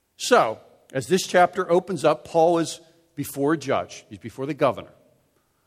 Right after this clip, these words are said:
His name is Felix, Roman governor. Felix.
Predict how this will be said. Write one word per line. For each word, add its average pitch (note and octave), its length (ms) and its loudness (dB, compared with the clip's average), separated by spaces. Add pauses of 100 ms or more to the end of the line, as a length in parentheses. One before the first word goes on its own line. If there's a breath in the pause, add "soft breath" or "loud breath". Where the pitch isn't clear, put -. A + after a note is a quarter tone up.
(200)
His A2 160 -12
name C#3+ 400 -2
is C#3+ 380 -4 (260)
Felix, - 800 -10
Roman B2+ 480 -8
governor. F#2+ 460 -16 (760)
Felix. - 840 -12